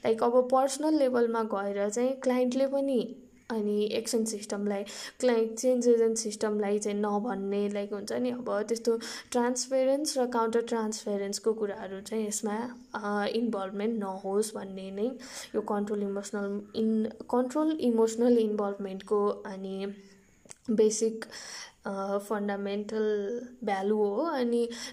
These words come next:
नन जजमेन्टल एटिट्युड्स, अनि हामीले चाहिँ जजमेन्टल, जजमेन्टल एटिट्युड लिएर काम गर्नु भएन।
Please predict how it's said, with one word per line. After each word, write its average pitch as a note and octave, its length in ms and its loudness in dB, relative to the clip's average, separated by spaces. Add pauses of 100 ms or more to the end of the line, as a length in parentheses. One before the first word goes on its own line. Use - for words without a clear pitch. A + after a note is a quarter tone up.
नन C4+ 240 4
जजमेन्टल C4 600 4
एटिट्युड्स, A3+ 720 2
अनि G#3+ 600 0
हामीले G3+ 340 -2
चाहिँ G#3+ 360 0
जजमेन्टल, G#3 800 0 (520)
जजमेन्टल A#3 540 2
एटिट्युड G#3 460 -4
लिएर G3+ 280 -2
काम G3 260 -8
गर्नु F#3+ 260 -6
भएन। G3+ 360 -4